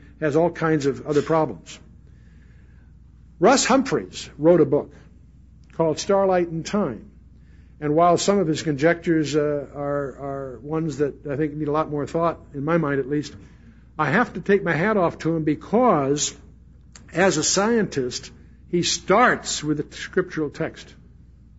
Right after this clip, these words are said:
and builds from there. It builds a model. So it's a very provocative book to read. Uh, I st-, I think there's still a lot to be, uh, uh, to be learned about this.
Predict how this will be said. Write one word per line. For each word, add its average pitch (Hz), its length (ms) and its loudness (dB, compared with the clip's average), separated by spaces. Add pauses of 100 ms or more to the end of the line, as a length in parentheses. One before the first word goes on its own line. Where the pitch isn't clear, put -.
(120)
and 135 140 -8
builds 147 240 4
from 135 140 -6
there. 139 260 -4 (1000)
It 113 120 -14
builds 135 240 -2
a 135 40 -2
model. 135 400 -4 (680)
So 147 100 -2
it's 139 120 -2
a 131 40 -2
very 160 220 4
provocative 147 640 0
book 147 220 0
to - 100 0
read. 143 320 0 (720)
Uh, 131 300 -10
I 143 100 -6
st-, 165 300 -6
I 147 120 -2
think 156 260 -6
there's 139 160 -6
still 151 260 2
a 143 40 -2
lot 147 240 -6
to 131 40 -16
be, 135 340 -6 (220)
uh, 131 40 -16
uh, 127 360 -18 (140)
to 120 260 -6
be 123 300 -10
learned 143 340 2
about 156 320 -4
this. - 260 -20